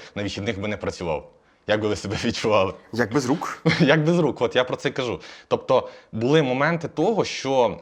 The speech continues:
Speaker 1: фінансова система, вона зайшла в той момент, коли вона далі не може розвиватися, і фактично вона була, ну,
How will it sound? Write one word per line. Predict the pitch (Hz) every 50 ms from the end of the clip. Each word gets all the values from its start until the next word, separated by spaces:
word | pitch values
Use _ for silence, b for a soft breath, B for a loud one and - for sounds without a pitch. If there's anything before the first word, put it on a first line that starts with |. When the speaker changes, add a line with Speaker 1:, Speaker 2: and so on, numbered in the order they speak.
| - _ -
Speaker 1:
фінансова | - - 131 156 151 - 139 139
система, | - - - - - 165 175 156
вона | 123 104 110 117 127 131 127 123 113 110 B B B B B B B B
зайшла | - 98 101 120 117 - - - 143 147 143 135 120 98 - - - - _ -
в | - -
той | - 143 135
момент, | 120 117 127 156 202 220 220
коли | - - 123 131 139
вона | 127 131 127
далі | 120 127 143 139 131
не | 127 123
може | 127 131 127 110 120
розвиватися, | 117 117 110 127 131 165 196 208 - 160 - - 95 92
і | - 107 117 113
фактично | - 123 120 - 170 180 - - 117
вона | 113 127 131 127
була, | 117 113 120 127 127 120 107 B B B B B B B B
ну, | - 143 - -